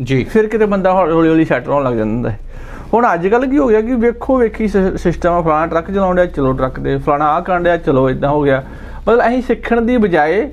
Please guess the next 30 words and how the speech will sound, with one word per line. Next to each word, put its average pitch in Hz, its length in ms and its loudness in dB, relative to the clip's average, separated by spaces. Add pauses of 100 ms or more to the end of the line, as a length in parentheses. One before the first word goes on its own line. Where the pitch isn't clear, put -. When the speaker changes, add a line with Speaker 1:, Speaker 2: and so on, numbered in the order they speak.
Speaker 2:
ਵੇਖੋ 196 340 0
ਵੇਖੀ 185 260 0
ਉਹ 175 120 2 (120)
ਧੰਦਿਆਂ 131 340 0
'ਚ 156 80 -2
ਆ 123 180 4
ਰਹੇ 127 180 -2
ਆ 165 40 -2
ਜਿਹੜੇ 160 240 2
ਸਾਡੇ 131 340 -2
ਸ਼ਾਇਦ 139 300 2
ਅਸੀਂ 143 340 -2
ਨਹੀਂ 156 220 0
ਕਰ 160 80 2
ਸਕਦੇ। 131 200 -2
ਕੋਈ 208 240 0
ਬੰਦਾ 214 280 2
ਜਗਦੀਸ਼ 214 300 0
ਸਿੰਘ 220 100 -2
ਜੀ 233 80 0
ਬਣਿਆ 147 340 2
ਹੁੰਦਾ 165 200 2
ਉਸ 156 100 -2
ਚੀਜ਼ 151 180 0
ਵਾਸਤੇ, 151 300 -2
ਕੋਈ 214 200 -2
ਬੰਦਾ 175 240 0
ਨਹੀਂ 151 200 -2
ਬਣਿਆ 131 220 0
ਹੁੰਦਾ। 120 220 -6